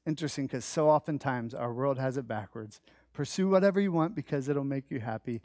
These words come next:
Scripture says pursue God, and that's the only place to find true, lasting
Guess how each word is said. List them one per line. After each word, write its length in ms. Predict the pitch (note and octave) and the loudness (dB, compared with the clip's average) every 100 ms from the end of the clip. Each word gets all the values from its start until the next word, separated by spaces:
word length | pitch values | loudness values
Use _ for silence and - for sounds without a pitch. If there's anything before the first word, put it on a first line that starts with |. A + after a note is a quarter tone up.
| - - - | -12 -20 -20
Scripture 480 | - D3 C3+ - | -4 -2 -2 -6
says 280 | C#3 D3 C3 | -4 -2 -2
pursue 540 | - - A#2 - D3 C3 | -4 -10 -10 -6 -6 -4
God, 480 | B2+ A#2+ A2+ G#2 - - - - | 0 0 0 -6 -12 -20 -16 -8
and 180 | A2+ | -6
that's 220 | A#2 B2+ - | -6 -6 -10
the 100 | B2 | -10
only 300 | B2+ B2+ B2 | -6 -4 -6
place 360 | - C3 A#2 - | -6 -4 -4 -6
to 100 | B2 | -10
find 440 | - B2+ A#2+ A2+ | -8 -6 -4 -8
true, 520 | - - C#3+ C3+ C3+ C3+ - _ - | -10 -8 -4 -2 -4 -6 -14 _ -4
lasting 760 | B2+ B2 A#2+ - - B2 A#2 | 2 4 2 -2 -8 -6 -6